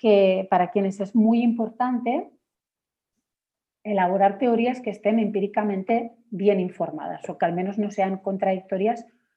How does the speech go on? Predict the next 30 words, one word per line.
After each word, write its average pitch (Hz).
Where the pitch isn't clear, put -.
con 202
el 170
saber 165
empírico 190
que, 165
que 180
existe 190
sobre, 196
pues, -
las 156
instituciones 160
de 190
que 170
se 160
trate, 156
¿no? 196
Las 175
instituciones 165
que -
sean 175
relevantes 180
para 175
la 156
filosofía, 175
para 156
el -
filósofo 165
político 180
en 190
cuestión. -